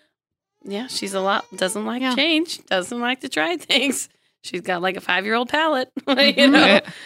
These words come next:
Speaker 1: So
Speaker 2: We stick
Speaker 1: for
Speaker 2: to what
Speaker 1: her,
Speaker 2: we know.
Speaker 1: yeah, exactly.
Speaker 2: And we romanticize what we know.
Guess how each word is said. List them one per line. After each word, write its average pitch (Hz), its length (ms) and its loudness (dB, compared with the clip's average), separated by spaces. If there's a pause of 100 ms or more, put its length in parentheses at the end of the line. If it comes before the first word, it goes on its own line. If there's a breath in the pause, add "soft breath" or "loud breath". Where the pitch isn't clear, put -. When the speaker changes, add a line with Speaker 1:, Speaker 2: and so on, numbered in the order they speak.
(240 loud breath)
Speaker 1:
So 220 200 2
Speaker 2:
We 196 180 4
stick 208 140 2
Speaker 1:
for 226 140 2
Speaker 2:
to 262 120 6
what 220 160 6
Speaker 1:
her, 247 60 2
Speaker 2:
we 277 120 0
know. 254 80 2 (140)
Speaker 1:
yeah, 202 580 0
exactly. 208 800 -2
Speaker 2:
And 226 100 0
we 226 100 2
romanticize 214 840 2
what 170 180 -4
we 175 140 -10
know. 151 260 -4